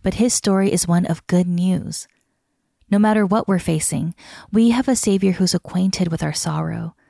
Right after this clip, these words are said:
who can identify with our pain, and who promises us life everlasting. Our heartache serves purpose because it can loosen our grip on this world and remind us we aren't made for it anyway.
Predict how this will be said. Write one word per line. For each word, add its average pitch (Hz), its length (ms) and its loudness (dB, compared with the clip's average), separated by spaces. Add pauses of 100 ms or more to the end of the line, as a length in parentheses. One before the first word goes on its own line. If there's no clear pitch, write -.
(220)
who 202 100 0
can 208 160 0
identify 190 600 0
with 175 160 -2
our 160 100 0
pain, 170 480 -2 (260)
and 180 120 0
who 196 100 4
promises 202 600 0
us 160 240 -2
life 165 340 -2
everlasting. 156 840 -8 (640)
Our 190 140 2
heartache 180 500 0
serves - 320 -2
purpose 151 540 -2 (320)
because 196 340 0
it 185 80 -2
can 180 200 2
loosen 190 360 2
our 165 140 0
grip - 260 -2
on 160 120 -2
this 156 220 -6
world 156 400 -4 (300)
and 175 140 2
remind 175 400 2
us 147 280 -4
we 175 140 -2
aren't 180 180 -2
made 165 200 -2
for 180 160 -4
it 185 120 -4
anyway. 160 540 -10